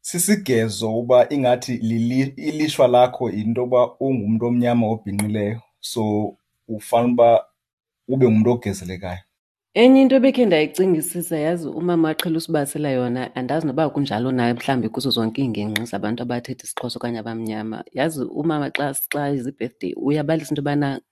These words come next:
Speaker 2: ngokuya engekabi ngo-ninety-four babengenazi leave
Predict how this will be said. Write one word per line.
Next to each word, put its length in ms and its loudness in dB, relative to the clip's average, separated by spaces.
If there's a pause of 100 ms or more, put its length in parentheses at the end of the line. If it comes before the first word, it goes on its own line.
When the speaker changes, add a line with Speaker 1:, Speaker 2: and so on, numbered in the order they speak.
(260)
Speaker 2:
ngokuya 560 6
engekabi 400 2
ngo-ninety-four 720 -4 (200)
babengenazi 1120 0 (340)
leave 400 2